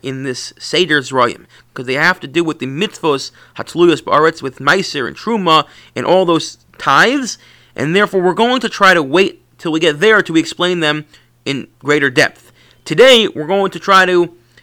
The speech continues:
explain the bare minimum so that we can understand this Mishnah right now, but we're not going to go through it in as much depth as we should because we are on a time crunch, because we'll wait for later on.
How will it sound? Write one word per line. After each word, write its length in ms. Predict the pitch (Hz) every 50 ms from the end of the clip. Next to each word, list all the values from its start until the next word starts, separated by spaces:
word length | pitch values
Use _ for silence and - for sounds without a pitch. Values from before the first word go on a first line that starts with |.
| _ _ _ _
explain 580 | - - - - - - 220 226 220 208 175 -
the 80 | 165
bare 260 | 143 131 190 226 220 190
minimum 400 | 175 185 226 233 208 196 190 185
so 160 | - - 180
that 80 | 185
we 80 | 165 180
can 100 | - 175
understand 640 | - 180 180 175 165 - - 196 208 220 214 190 160
this 160 | 170 156 156
Mishnah 480 | 160 185 226 220 - - 180 170 160 156 - _ _ _ _ _ -
right 180 | - 196 175
now, 460 | - 160 220 254 190 139 123 127 135 - _ _ _ _ -
but 80 | 151
we're 60 | 156 165
not 200 | 196 208 208 -
going 160 | 185 180 165
to 80 | 151
go 200 | 147 175 175 170
through 320 | 170 - _ - 190 185 180
it 180 | - - - -
in 200 | - 151 147 143
as 180 | - 143 135
much 220 | 156 175 175 156 131
depth 240 | 170 170 160 165 -
as 140 | 143 131
we 100 | 147 143
should 420 | 131 - 202 208 208 190 - - -
because 480 | 165 151 - 160 156 156 156 147 - - _ _ _ _ _ _ -
we 320 | 123 135 143 143 143 139
are 360 | 135 131 131 131 127 131 127 85
on 140 | 127 139
a 60 | 143 -
time 240 | 170 190 220 202
crunch, 340 | - - 151 - - - - _ _ _ _ _
because 300 | _ _ - 139 135 131
we'll 220 | 131 135 135 127 131
wait 180 | 160 156 -
for 100 | - 147
later 240 | 139 139 139 127 127
on. 200 | 131 120 110 113